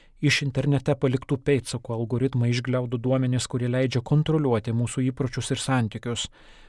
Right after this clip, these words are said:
dėl komercinių tikslų, mums patiems to nežinant. Ši asimetrija, kai nedidelis žmonių skaičius žino beveik viską apie mus, o mes nieko apie juos,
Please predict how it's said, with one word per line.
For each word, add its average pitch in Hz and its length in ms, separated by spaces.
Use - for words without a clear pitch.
dėl 156 240
komercinių 180 560
tikslų, 151 420
mums 143 320
patiems 139 400
to 127 160
nežinant. 113 600
Ši - 320
asimetrija, 117 720
kai 170 160
nedidelis 160 640
žmonių 135 400
skaičius - 560
žino 123 400
beveik 127 400
viską 139 320
apie 107 160
mus, 98 320
o 135 80
mes 143 240
nieko 147 400
apie 123 160
juos, 196 320